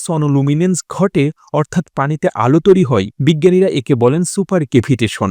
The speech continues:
প্রকৃতি অবাক করা এই প্রাণী দুটি মিশ্রিত চোখ, যা একই সাথে উপর নিচ, ডান বাম, সামনে পেছনে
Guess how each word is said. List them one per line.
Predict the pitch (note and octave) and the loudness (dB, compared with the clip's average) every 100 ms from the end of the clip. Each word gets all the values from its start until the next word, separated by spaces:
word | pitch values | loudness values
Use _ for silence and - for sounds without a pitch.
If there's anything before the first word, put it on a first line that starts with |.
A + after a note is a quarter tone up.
| - - | -2 0
প্রকৃতি | G3 G#3 G3 - B2 | 2 0 -2 -2 0
অবাক | B2+ E3 - | 2 0 0
করা | F3 E3 - | 0 2 0
এই | C3 - | -2 -2
প্রাণী | A#2 B2 E3 C3+ | -2 -2 -2 -2
দুটি | C#3 B2+ | -2 0
মিশ্রিত | B2 - C#3 B2+ A#2+ - | 0 -2 -4 -2 -2 4
চোখ, | C#3+ E3+ C#3+ | 4 4 0
যা | D3+ - C#3 | -2 0 -4
একই | - F#3 - | -2 -2 0
সাথে | F3+ E3+ C#3+ | 0 2 2
উপর | A#2 C#3+ C3 A#2+ | 2 2 2 2
নিচ, | B2+ D3+ - B2 | 0 -2 -6 -4
ডান | A#2+ A2+ A#2+ A2+ | 0 0 0 0
বাম, | A2 A#2+ D#3 | 0 -2 -4
সামনে | - A#2+ A2+ A2 - | -4 -2 -2 -2 -2
পেছনে | G#2+ - F3+ | -4 0 0